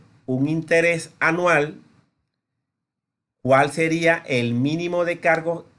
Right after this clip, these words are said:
financiero? ¿A qué cuenta contable yo llevaría ese cargo financiero? Tendría que crear la cuenta.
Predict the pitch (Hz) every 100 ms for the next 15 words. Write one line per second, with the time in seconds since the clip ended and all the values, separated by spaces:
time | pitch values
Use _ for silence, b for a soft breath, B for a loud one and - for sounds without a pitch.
0 | - - 156 165 165 202 190 147 165 -
1 | _ _ _ _ _ _ _ _ _ _
2 | - 120 117 143 147 170 170 165 170 175
3 | 165 165 151 123 127 131 90 90 104 104
4 | 123 135 139 139 117 107 - - 98 95
5 | 110 107 120 120 135 135 147 151 147 180
6 | 147 135 - _ _ _ - 90 90 101
7 | 107 117 120 127 151 135 120 127